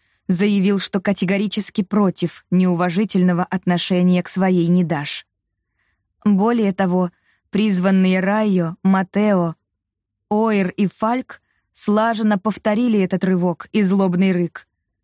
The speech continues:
Группа десантников во главе с Нафалем медленно опустилась на колени, глядя вниз, опасаясь спровоцировать взбешённых зверей.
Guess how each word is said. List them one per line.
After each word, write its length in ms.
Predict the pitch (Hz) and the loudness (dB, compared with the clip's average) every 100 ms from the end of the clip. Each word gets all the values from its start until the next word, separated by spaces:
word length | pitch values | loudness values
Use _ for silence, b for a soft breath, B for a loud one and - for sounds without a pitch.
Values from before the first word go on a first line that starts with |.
| _ | _
Группа 400 | - 190 208 190 | -2 0 0 0
десантников 760 | 185 202 - 220 214 208 190 190 | 0 0 0 -2 0 0 0 -2
во 100 | 185 | -2
главе 340 | 190 196 196 185 | 0 0 0 0
с 100 | - | 0
Нафалем 580 | 196 185 220 220 214 - _ _ _ _ | 0 0 -2 0 0 -2 _ _ _ _
медленно 680 | 208 208 220 240 214 220 214 | 2 4 4 2 2 4 2
опустилась 720 | 208 208 196 - 220 208 196 | 2 -2 -4 -2 0 2 2
на 160 | 202 190 | 0 0
колени, 680 | 208 190 196 220 196 175 160 _ _ _ - | 2 2 2 2 2 2 -2 _ _ _ -4
глядя 500 | 175 202 196 185 185 | 0 2 2 0 0
вниз, 540 | 170 190 175 - - _ _ _ | 2 2 2 -2 -8 _ _ _
опасаясь 680 | 196 185 185 - 196 196 180 | -4 -2 -4 -2 0 0 -2
спровоцировать 840 | - 185 180 - 190 185 180 - - | -2 -2 -2 0 0 0 0 -4 -2
взбешённых 720 | 175 160 180 180 170 170 165 | -2 0 -2 0 0 2 0
зверей. 560 | 156 160 175 156 143 | -2 -2 0 -2 -6